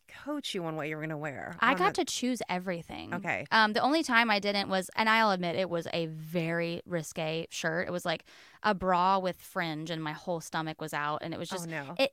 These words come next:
Speaker 2: it w-, it didn't, it kinda was, like, out of left field, honestly. I mean, I wasn't dressing
Speaker 1: Yeah.
Speaker 2: like that, really. I have wear t-, short skirts and
Speaker 1: Yeah.
Speaker 2: stuff, but it was, it was a bit much for,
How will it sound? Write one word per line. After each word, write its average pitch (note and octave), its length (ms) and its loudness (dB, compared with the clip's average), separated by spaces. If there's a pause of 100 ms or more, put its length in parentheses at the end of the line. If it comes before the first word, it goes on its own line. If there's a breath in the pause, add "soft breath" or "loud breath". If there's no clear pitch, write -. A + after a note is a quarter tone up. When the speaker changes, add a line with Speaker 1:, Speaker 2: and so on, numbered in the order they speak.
Speaker 2:
it B3+ 100 4
w-, A#3+ 240 -4
it A#3 120 2
didn't, D4+ 320 2 (140)
it A#3+ 120 -2
kinda C4 360 4
was, F#3+ 180 -4
like, F3 160 -2
out E3 120 2
of E3 80 -4
left E3 220 -8
field, A2+ 300 -6
honestly. - 600 -6
I F#3+ 80 -2
mean, F#3 140 -4
I F#3+ 100 2
wasn't F#3+ 280 -4
dressing E3+ 320 -4
Speaker 1:
Yeah. D3 120 2
Speaker 2:
like A#2 100 -4
that, - 220 -2
really. F3 320 -6 (300 loud breath)
I A3 80 4
have A#3 120 4
wear A3+ 240 2
t-, - 220 -8
short - 460 -2
skirts - 380 -6
and F3+ 100 -4
Speaker 1:
Yeah. D3+ 60 0
Speaker 2:
stuff, F3 280 2
but F3+ 120 0
it - 80 -2
was, F3+ 340 -4
it F#3+ 80 -2
was F#3 140 -2
a F#3+ 80 -2
bit F3 260 -2
much E3 320 -4
for, E3+ 240 -4